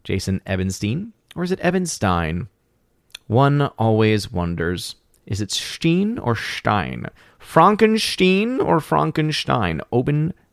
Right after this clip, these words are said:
uh, Ebenstein or Ebenstein? I wonder. Just Joe forty-seven, what's going on, good sir? Says, "Did you get to see last week's A W Dynamite with the ridiculous ending of Cody Rhodes going through the flaming table? Table. Cody is so desperate to get, uh, cheered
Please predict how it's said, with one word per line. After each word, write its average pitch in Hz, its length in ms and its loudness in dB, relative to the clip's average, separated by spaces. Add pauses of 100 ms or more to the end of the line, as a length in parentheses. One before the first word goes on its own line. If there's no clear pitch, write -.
uh, 90 200 0
Ebenstein 160 1080 -2
or - 80 -6
Ebenstein? 131 1040 -6 (480)
I 95 320 4
wonder. 92 420 2
Just 135 240 6
Joe 151 160 6
forty-seven, 151 520 4
what's 147 140 4
going 156 260 4
on, 143 220 4
good 143 160 2
sir? - 320 2 (400)
Says, 120 300 4 (100)
"Did 190 160 4
you 151 360 4
get 190 220 -2
to - 80 -6
see 185 240 2
last 147 360 2
week's 139 400 -4
A 135 160 2
W 120 260 2
Dynamite 120 540 2
with 113 100 0
the 107 80 -6
ridiculous 107 580 0
ending 110 240 -2
of 101 120 -4
Cody 117 240 2
Rhodes 107 400 2
going 151 500 0
through 135 160 0
the 123 100 0
flaming 117 440 -2
table? 107 420 -2 (140)
Table. 151 420 2 (220)
Cody 147 180 4
is 135 100 2
so 143 160 2
desperate 127 380 0
to 120 80 -6
get, 120 340 -4
uh, 113 220 4
cheered 127 540 0